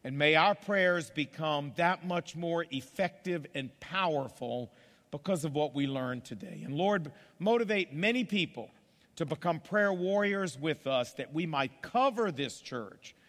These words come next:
with thousands of people praying, and that we might, as a result of that, have the power of Christ operating here to impact this city for you. Lord,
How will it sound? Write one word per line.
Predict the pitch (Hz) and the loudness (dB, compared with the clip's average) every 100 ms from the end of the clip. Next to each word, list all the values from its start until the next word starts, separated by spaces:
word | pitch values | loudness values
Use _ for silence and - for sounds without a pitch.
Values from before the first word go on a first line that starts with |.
| - - - | -20 -20 -8
with | 143 | -6
thousands | - - 214 233 262 247 180 196 156 | -6 -6 0 2 4 2 0 -2 -2
of | 151 | -4
people | 151 147 - 123 | -4 -4 -4 -8
praying, | - 131 117 104 98 98 _ _ _ _ - | -6 -4 -4 -6 -12 -20 _ _ _ _ -4
and | 147 151 | 0 2
that | 147 135 | 0 0
we | 190 214 | 2 2
might, | 196 180 175 143 | 4 4 4 2
as | 147 139 | 2 2
a | 143 | -2
result | 139 127 135 190 202 - | -2 -2 2 4 4 -2
of | 180 135 | -6 2
that, | 156 143 135 - - - | 6 6 6 0 -18 -10
have | 170 156 110 | -2 0 -2
the | |
power | - - 190 202 196 190 | -10 -6 0 2 4 2
of | 160 | 0
Christ | - 180 165 143 - 147 | -4 0 2 2 0 2
operating | 139 139 143 143 139 131 127 | 2 0 -4 -2 0 -2 -4
here | 117 120 120 123 110 - _ - | -4 -2 -2 -4 -8 -18 _ -12
to | 147 156 | -6 -4
impact | 165 151 170 147 - | -4 0 2 2 0
this | 143 196 | -4 -4
city | - 175 147 139 | -4 -2 0 -2
for | 135 139 | -2 -6
you. | 113 104 101 98 - _ _ _ - | -6 -8 -12 -16 -20 _ _ _ -4
Lord, | 165 190 190 170 | 2 4 4 2